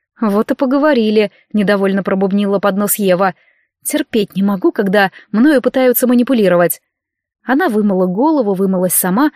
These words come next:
а потом обнаружила в вычищенной от золы печи бодейку с маленьким ароматным веником. Жара уже особого не было, но Ева все равно не удержалась, не жалея плеснула на камни,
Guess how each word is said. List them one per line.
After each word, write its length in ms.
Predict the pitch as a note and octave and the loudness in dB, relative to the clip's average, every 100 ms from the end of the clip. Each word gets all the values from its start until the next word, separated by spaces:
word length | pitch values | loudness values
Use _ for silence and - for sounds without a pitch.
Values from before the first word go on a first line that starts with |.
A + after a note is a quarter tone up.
| _ - | _ -14
а 80 | F#3+ | -6
потом 320 | A3 B3+ F4+ | -4 -2 0
обнаружила 680 | D#4 B3 C4 C#4 C#4+ C#4 C4 | 0 0 0 0 0 2 2
в 80 | A3 | 2
вычищенной 680 | A3+ D4 C4 - B3 A3 G#3+ | 0 -4 -4 -6 -4 -2 -2
от 80 | G3 | -2
золы 280 | G#3+ A#3+ A#3 | 0 0 0
печи 320 | G3+ - D#4+ | -4 -4 -2
бодейку 640 | C#4+ C#4 G#3+ G#3+ - G#3 - - | 0 0 0 -2 0 -4 -4 -18
с 120 | - G#3 | -8 -2
маленьким 400 | B3+ B3+ A#3 G#3+ | 0 0 0 0
ароматным 440 | G3+ G#3 - G3+ | 0 -2 -4 -4
веником. 600 | F3 F3 E3+ - - F#3 _ _ _ _ - | -2 -2 -4 -6 -8 -8 _ _ _ _ -6
Жара 320 | F#3 A3+ G#3 | 0 2 2
уже 200 | F#3+ G#3 | 0 0
особого 380 | G3 A3 G3 G3+ | -2 -2 -2 0
не 240 | B3+ D#4 | 2 2
было, 320 | G#3 G3 F#3 - - - | 2 2 0 -2 -14 -2
но 140 | D4+ | 0
Ева 320 | C4 C#4 C#4 | 0 0 0
все 180 | C4+ C#4+ | -2 -2
равно 240 | C4+ A#3 | 0 0
не 140 | G3 G3 | -2 -2
удержалась, 640 | F3+ F3+ F3+ E3+ F3 - - _ - | -2 -2 0 2 0 -2 -8 _ -4
не 220 | G3+ C#4 | 0 2
жалея 460 | C#4 A#3 B3 D4+ G#3+ | 2 2 2 2 0
плеснула 460 | G3+ F#3+ A3+ G3 | -2 -2 -2 0
на 120 | F#3+ F3+ | -2 0
камни, 420 | D4+ C#4+ A#3+ | 0 2 2